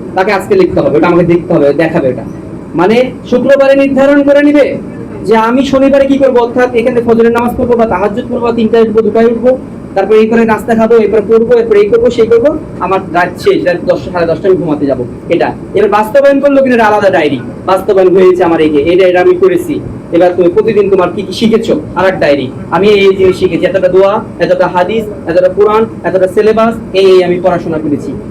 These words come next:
এটা হলো ডেইলি রুটিন, তাদের নিয়মিত চলে। তো এটা হলো মাসিক প্রোগ্রেসের বিষয়।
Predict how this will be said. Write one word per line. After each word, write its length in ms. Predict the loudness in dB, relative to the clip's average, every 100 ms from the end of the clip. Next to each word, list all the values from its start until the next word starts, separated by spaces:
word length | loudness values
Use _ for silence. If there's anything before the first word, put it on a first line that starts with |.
| -2
এটা 180 | 2 2
হলো 160 | 2
ডেইলি 280 | 2 2 2
রুটিন, 280 | 2 2 0
তাদের 240 | 0 2
নিয়মিত 320 | 2 2 2
চলে। 360 | 0 0 -2 -2 -6 -14 -14 -14 -14 -6 2
তো 60 |
এটা 180 | 4 4
হলো 140 | 2
মাসিক 320 | 2 0 -2 -2
প্রোগ্রেসের 440 | 0 0 0 2 2
বিষয়। 340 | 2 2 -2